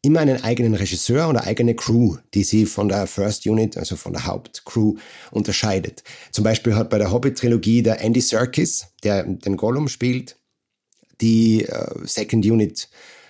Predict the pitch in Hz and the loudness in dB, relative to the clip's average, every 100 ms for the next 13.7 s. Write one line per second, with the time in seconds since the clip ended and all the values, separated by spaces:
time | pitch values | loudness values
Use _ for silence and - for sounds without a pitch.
0 | _ _ 107 - 117 110 104 104 101 101 | _ _ -2 4 4 4 2 2 4 4
1 | 120 117 107 80 98 87 - _ 95 82 | 2 2 0 2 -2 -2 -14 _ -2 0
2 | 90 98 98 - 104 95 - 95 - - | 0 -2 -2 -2 -2 -2 -6 -6 -8 -14
3 | _ - - - - 101 107 110 110 - | _ -20 -20 -16 -4 0 2 2 -2 -4
4 | - 98 101 - 107 101 95 110 123 - | -6 -4 -2 0 2 2 2 2 0 -2
5 | - _ _ - 117 127 123 - - 80 | -12 _ _ -2 2 2 -2 -6 -4 -4
6 | - 98 107 - 85 101 - 110 113 104 | -2 0 0 0 -2 -2 0 2 4 4
7 | - 107 104 - - 98 139 - - - | 2 2 2 -2 -6 -6 -8 -12 -20 -20
8 | - - 117 - - - 123 - - - | -16 -8 -8 -6 -12 -8 -8 -8 -14 -14
9 | - - 127 127 147 135 131 127 135 139 | -14 -8 -8 -4 2 4 6 6 6 4
10 | 90 - - - - - - _ _ - | 2 -6 -20 -20 -20 -20 -20 _ _ -20
11 | - 117 117 117 117 120 113 - 127 123 | -6 -2 2 2 2 2 0 0 -2 2
12 | 147 113 107 107 101 101 - 82 - 87 | 2 2 4 2 2 -4 -6 -6 -6 -10
13 | 92 - 90 92 87 - | -12 -12 -14 -14 -18 -20